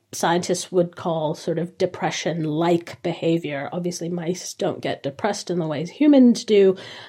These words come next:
but there are things we can test in mice that tell us that they are showing very similar symptoms. They do this and then they ask, actually, can this experience be transmitted to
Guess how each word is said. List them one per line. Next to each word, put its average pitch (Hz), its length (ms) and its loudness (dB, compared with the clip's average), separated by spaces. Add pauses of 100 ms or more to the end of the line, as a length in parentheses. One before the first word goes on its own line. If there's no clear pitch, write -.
(140)
but 247 180 4
there 226 140 6
are - 20 6
things 226 340 6
we 208 120 4
can 190 240 0
test - 500 -4 (100)
in 269 360 10
mice 165 520 -2 (200)
that - 200 0
tell 202 300 4
us 170 220 -2
that - 180 -6
they 160 340 -2 (680)
are 185 140 2
showing 160 640 -2
very 156 220 0
similar 151 400 -4
symptoms. 139 680 -8 (440)
They 262 380 8
do 330 400 10
this 180 340 2
and 202 160 4
then 214 140 6
they 226 160 6
ask, 170 500 -2
actually, 185 460 0
can 277 280 6
this 240 300 4 (160)
experience 202 680 6
be 190 120 -4
transmitted 180 680 -2
to 160 380 -4